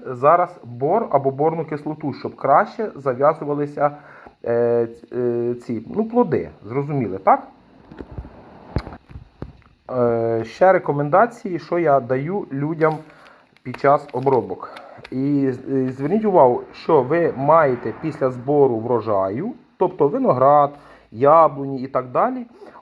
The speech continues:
обробити обов'язково фунгицидами, щоб на наступний рік вони у вас хорошо починали,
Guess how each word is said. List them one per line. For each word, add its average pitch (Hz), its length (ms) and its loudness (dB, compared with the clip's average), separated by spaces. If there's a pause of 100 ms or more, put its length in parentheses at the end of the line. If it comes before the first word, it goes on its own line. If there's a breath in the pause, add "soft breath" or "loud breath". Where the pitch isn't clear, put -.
обробити 160 580 4
обов'язково 151 640 2
фунгицидами, 147 640 -2
щоб 147 200 -4
на 147 80 0
наступний 147 580 -2
рік 190 300 -4 (480 loud breath)
вони 143 440 2
у - 100 -6
вас 139 160 2
хорошо 135 420 0
починали, 147 640 0